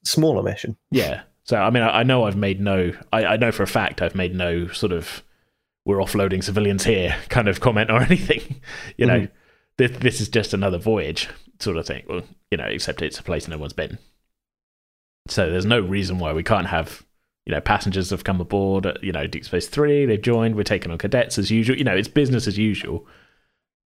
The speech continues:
Speaker 2: It's just an exciting mission kind of thing.
Speaker 1: Mm-hmm.
Speaker 2: So I like it. Yeah, get a, get a, get a Ferengi on there. I have open, actually, I found a different site, Star Trek Online Academy, and they have a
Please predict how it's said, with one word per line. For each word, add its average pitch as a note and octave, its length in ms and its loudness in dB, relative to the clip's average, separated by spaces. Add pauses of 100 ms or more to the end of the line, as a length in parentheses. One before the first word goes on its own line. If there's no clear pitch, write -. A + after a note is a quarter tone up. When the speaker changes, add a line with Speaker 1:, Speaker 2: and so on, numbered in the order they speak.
Speaker 2:
It's - 80 -2
just G2 260 0
an F2+ 120 0
exciting D#2+ 400 -2
mission D2 340 -2 (240)
kind - 220 -6
of C#2 80 -10
thing. - 180 -10 (560)
Speaker 1:
Mm-hmm. A2 180 2 (1160)
Speaker 2:
So G#2 180 2
I F#2 40 2
like F#2+ 240 2
it. - 180 -4
Yeah, E2 120 0
get F2 220 0
a, F2+ 220 0 (640)
get F#2 140 -6
a, E2+ 180 -4 (140)
get G2+ 120 -4
a A2+ 40 0
Ferengi G#2 360 -4
on - 80 -14
there. - 160 -12 (480)
I G#2+ 140 2
have G#2+ 340 2
open, B2+ 320 2
actually, F#2+ 220 0
I F#2 40 0
found G#2+ 200 0
a F#2+ 40 -4
different G#2+ 320 0
site, F2 340 0
Star - 360 0
Trek A#2+ 180 0
Online G2+ 300 2
Academy, F#2 420 0
and C#2+ 140 -6
they F2+ 100 0
have A2+ 160 2
a A2+ 80 2